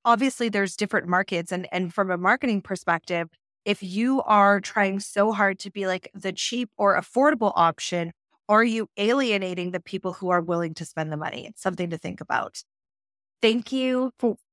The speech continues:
so much for being here, Casey. This has been incredible. Where can my listeners go to find out more about you? I know that you even have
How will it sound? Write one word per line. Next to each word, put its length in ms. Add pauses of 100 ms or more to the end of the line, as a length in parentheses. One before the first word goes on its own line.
(140)
so 200
much 260
for 100
being 260
here, 200
Casey. 500
This 300
has 120
been 220
incredible. 1000
Where 280
can 220
my 100
listeners 420
go 220
to 100
find 180
out 80
more 140
about 320
you? 360 (280)
I 80
know 160
that 100
you 200
even 220
have 340